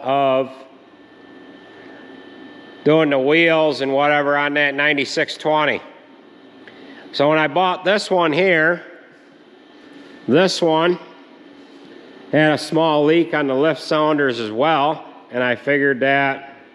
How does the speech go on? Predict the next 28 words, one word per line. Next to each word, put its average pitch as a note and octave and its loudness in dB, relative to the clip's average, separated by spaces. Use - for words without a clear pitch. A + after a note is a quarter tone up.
it's A2 -2
just C#3+ 0
a B2 0
common C3 -2
thing C3 0
with B2 0
them, B2 0
and, A2+ 0
um, A2 -2
we're G#2+ 0
gonna B2 0
get A#2 -4
that B2+ -2
one A#2+ -2
fixed. C3 -4
However, A#2+ 0
I A#2 0
did B2 0
not B2 -2
wanna A#2+ -2
break B2 -2
into A#2+ 0
fixing B2 -4
that B2 0
one A#2 -2
until C#3+ 2
we C#3 2
had C#3 0